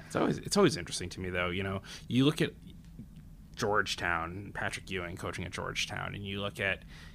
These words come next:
you know, Chris Mullin coaching at Saint John's. And granted, you know, Aaron Boone is not a legendary Yankee. He, he's a, he's a Yankee who had a legendary moment.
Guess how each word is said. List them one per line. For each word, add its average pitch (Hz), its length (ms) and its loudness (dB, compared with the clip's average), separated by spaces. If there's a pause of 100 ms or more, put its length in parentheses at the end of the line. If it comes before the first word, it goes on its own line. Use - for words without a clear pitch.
(100)
you 104 80 -6
know, 87 280 -2
Chris - 260 -2
Mullin 95 400 0
coaching 98 380 0
at 92 80 -2
Saint 92 240 -4
John's. 90 640 0 (440)
And - 100 6
granted, 123 340 10
you 110 60 2
know, 104 140 4
Aaron 117 300 6
Boone 104 220 4
is 92 140 2
not 95 220 2
a 90 180 4 (240)
legendary 92 800 2
Yankee. 95 640 -2 (120)
He, 101 280 -4
he's 131 180 2
a, 107 120 0
he's 110 180 0
a 95 60 0
Yankee 92 360 2
who 98 60 -2
had 90 180 2
a 85 160 4
legendary 92 560 0
moment. 92 500 -4